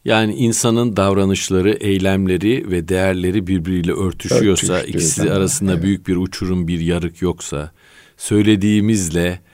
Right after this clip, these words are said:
Speaker 1: yaptığımız birbirini tutuyorsa,
Speaker 2: İnandığımız özellikle.
Speaker 1: inandığımızla yaptığımız birbirini tutuyorsa, kendimize yabancılaşmamışsak,
Speaker 2: Evet.
Speaker 1: psikolojinin buna güzel bir tabiri var hocam,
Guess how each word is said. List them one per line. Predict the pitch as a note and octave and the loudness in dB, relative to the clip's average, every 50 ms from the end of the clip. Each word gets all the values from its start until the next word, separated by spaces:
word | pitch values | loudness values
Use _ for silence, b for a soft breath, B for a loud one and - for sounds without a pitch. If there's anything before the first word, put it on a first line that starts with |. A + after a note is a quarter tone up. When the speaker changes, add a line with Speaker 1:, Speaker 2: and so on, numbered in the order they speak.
| b b b b | b b b b
Speaker 1:
yaptığımız | - F2 F2+ F#2 - - - G2 F#2 F#2 F#2+ F#2 F2 D#2+ | -4 -4 -4 -4 -4 -2 0 0 2 2 2 0 0 0
birbirini | E2+ F2+ F2 D#2+ E2+ F2 E2+ E2+ E2 | 0 0 0 0 0 0 0 0 -2
tutuyorsa, | - - F#2 - - F#2+ F2 D#2+ D#2 - A#2 A2 | -4 -8 -12 -8 -4 -4 -2 -2 -2 -2 -2 -2
Speaker 2:
İnandığımız | G#2+ F#2+ F2+ F2 E2 D#2 F2+ D#2+ D2+ D2+ E2+ E2 - - | -2 -2 -4 -4 -6 -6 -6 -8 -8 -8 -10 -10 -12 -14
özellikle. | - D2 C2 - G#2 F#2+ | -14 -14 -8 -4 -2 0
Speaker 1:
inandığımızla | G2 G2 G2 G2 F#2+ F2 F2+ F#2 F#2 F#2 F#2+ G2 F#2 E2+ E2 D#2+ D#2+ D#2+ D#2+ D#2+ D#2 - b b b b b b b - | 2 2 2 2 2 2 2 2 4 4 4 2 2 0 0 -2 -2 -2 -2 -2 -4 -6 b b b b b b b -4
yaptığımız | F2 E2 E2+ E2 - - - F2+ E2+ E2 E2+ E2+ D#2+ D2 | -4 -4 -4 -4 -8 -6 -2 0 0 0 0 0 -2 -4
birbirini | D2 D#2 D2 C#2+ D2+ D2+ D2+ D2+ D2+ - _ _ _ _ - | -4 -6 -6 -6 -6 -6 -6 -8 -10 -12 _ _ _ _ -18
tutuyorsa, | - E2 D2+ - - D2 C2 - - - C2+ C2+ - | -16 -16 -12 -10 -8 -6 -6 -6 -8 -10 -12 -12 -10
kendimize | - - G2+ G#2 G#2+ A2 A2+ A2 G#2 A2 | -6 -2 0 0 2 2 2 2 2 4
yabancılaşmamışsak, | G#2+ G2+ F2+ D#2 G2 F#2 F#2 E2+ F#2+ F#2+ F#2+ G2 G2 - - D#2+ C#2+ C#2 C#2 - - - - - - - | 4 4 4 4 2 2 2 2 2 2 2 2 2 0 -4 -4 -6 -6 -6 -8 -10 -10 -10 -12 -10 -10
Speaker 2:
Evet. | F2+ F2+ E2 C#2 C2+ D2+ - _ - - | -10 -10 -10 -10 -14 -16 -20 _ -20 -16
Speaker 1:
psikolojinin | - - - - A2 A2 G#2+ G2 F#2+ A2+ B2 B2+ A#2+ F#2+ | -12 -12 -4 0 2 4 4 4 2 2 0 0 0 0
buna | F#2+ G2 G#2+ A2+ - | 0 2 2 0 0
güzel | - F2 E2+ D#2+ F#2+ G2 F#2+ F#2 D#2+ | -2 -4 -4 0 2 2 2 2 2
bir | F2 E2+ D#2+ | 0 -2 -4
tabiri | - - E2 D#2+ D#2+ D2+ F2 D#2+ D#2 | -4 -4 -4 -4 -2 -2 -2 -2 -2
var | D#2 D#2 | -4 -4
hocam, | D#2+ D#2 - A#2 B2+ - | -4 -4 -4 -4 -4 -4